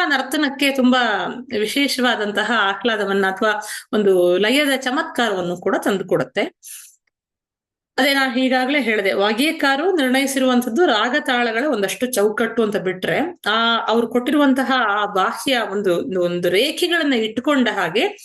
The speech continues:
ಕಲಾವಿದ ಮನೋಧರ್ಮಕ್ಕೆ ತಕ್ಕ ಹಾಗೆ ಸ್ವತಂತ್ರವಾಗಿರುವಂತಹ ಅಭಿವ್ಯಕ್ತಿಯನ್ನ ಕೊಡಬಹುದು. ಅಂದ್ರೆ ಒಟ್ನಲ್ಲಿ ಗಾನ ವ್ಯಾಖ್ಯಾನ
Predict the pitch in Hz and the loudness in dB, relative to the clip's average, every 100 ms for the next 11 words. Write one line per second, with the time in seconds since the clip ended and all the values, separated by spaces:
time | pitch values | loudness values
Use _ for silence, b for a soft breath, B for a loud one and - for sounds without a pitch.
0 | B 262 277 285 277 339 277 233 277 262 | B -2 0 2 0 0 0 2 2 2
1 | 269 277 - 247 - 208 208 415 427 - | 2 0 -2 -6 -2 -2 0 -2 -2 -10
2 | - - 233 262 339 339 359 320 285 269 | -8 -4 0 2 2 2 2 2 0 0
3 | 254 226 208 208 294 370 330 202 185 233 | 0 0 -2 -2 0 2 2 0 0 -2
4 | 277 - 208 185 262 - B B B - | -2 -2 -4 -2 -2 -2 B B B 0
5 | 220 208 202 233 427 - _ 208 240 262 | 2 2 2 4 2 -2 _ 0 2 2
6 | 247 285 302 208 190 262 269 220 - - | 0 -2 0 0 0 2 2 0 -4 -2
7 | 269 | 0